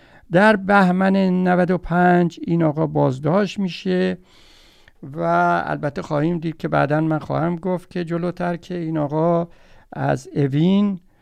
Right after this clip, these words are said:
اه، پرواز می‌کنه به کانادا با پرداخت رشوه‌های کلان از کشور الان فراری شده. فعلاً این آقا در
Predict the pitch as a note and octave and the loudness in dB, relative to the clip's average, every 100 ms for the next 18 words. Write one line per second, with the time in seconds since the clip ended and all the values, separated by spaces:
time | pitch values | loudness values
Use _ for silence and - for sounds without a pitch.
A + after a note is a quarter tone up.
0 | _ _ - - D#2 D2 D2 - - C#3 | _ _ -16 -8 -4 -4 -4 -8 -4 -2
1 | C3 D3+ F#3 E3+ F3 F3 F3 F3 D3 C#3 | 0 0 0 -2 -6 -4 -4 -4 -6 -2
2 | C#3 C3 B2 D3 D#3+ C3+ C3 C#3+ C3+ C#3 | 0 0 0 0 0 -2 -2 -2 -2 -2
3 | D#3 - C3 B2 - B2+ D3+ C3 - C3 | -6 -6 -6 -6 -8 -6 -6 -6 -4 -2
4 | D#3+ F#3 D3 C3+ B2+ - D3 C#3 B2 C#3 | 0 0 -4 -6 -10 -6 -4 -2 -2 -4
5 | C3+ C3 B2 A#2+ D#3 - D#3+ E3 - C#3 | -6 -6 -6 -6 -8 -8 -8 -8 -6 -6
6 | C3 C3+ D3 D3+ C3 C#3 C#3 C3+ C#3 C#3+ | -4 -4 -4 -4 -6 -6 -6 -4 -4 -4
7 | C#3 | -6